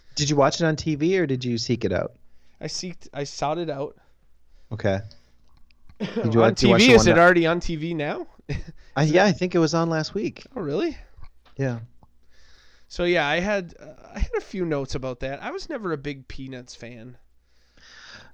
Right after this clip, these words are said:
Speaker 1: No, I wasn't either.
Speaker 2: Just, I didn't get the tone of it, and I knew that they were trying to teach lessons, but I just never found it that appealing, even though,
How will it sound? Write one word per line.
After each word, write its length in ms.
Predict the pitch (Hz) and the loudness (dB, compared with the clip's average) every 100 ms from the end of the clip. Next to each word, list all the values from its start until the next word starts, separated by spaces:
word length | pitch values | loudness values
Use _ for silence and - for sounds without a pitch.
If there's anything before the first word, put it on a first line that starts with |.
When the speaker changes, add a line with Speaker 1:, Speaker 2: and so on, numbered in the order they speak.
| _ - - _ | _ -20 -20 _
Speaker 1:
No, 400 | 117 113 107 107 | -2 2 4 4
I 220 | 98 113 | 2 2
wasn't 360 | 110 98 95 87 | 0 -2 -6 -8
either. 300 | 90 92 92 - - - _ | -6 -6 -6 -12 -20 -20 _
Speaker 2:
Just, 300 | - 202 - - | -14 -12 -10 -10
I 80 | |
didn't 280 | 175 214 208 | -10 -8 -10
get 220 | 160 151 | -6 -6
the 80 | 160 | -4
tone 400 | 139 139 135 139 | -2 -2 -4 -6
of 140 | 139 131 | -6 -8
it, 260 | 135 139 | -10 -10
and 180 | 139 135 | -12 -12
I 120 | 131 | -10
knew 180 | 147 170 | -6 -6
that 100 | 156 | -6
they 140 | 147 | -6
were 80 | 147 | -6
trying 240 | 139 143 135 | -6 -8 -8
to 60 | |
teach 320 | - 143 - | -10 -12 -12
lessons, 580 | 120 123 - 139 143 139 | -12 -12 -12 -12 -12 -14
but 300 | - 131 123 - - _ - 131 | -12 -12 -12 -16 -20 _ -20 -14
I 40 | |
just 180 | 147 139 | -12 -12
never 380 | 131 127 135 131 | -12 -10 -12 -12
found 360 | - 127 131 | -12 -12 -12
it 160 | 131 - - - _ - _ - | -12 -14 -20 -20 _ -20 _ -20
that 160 | 131 127 | -18 -16
appealing, 460 | 127 135 165 165 | -14 -12 -10 -12
even 240 | 139 131 131 | -12 -14 -14
though, 280 | 131 131 | -12 -14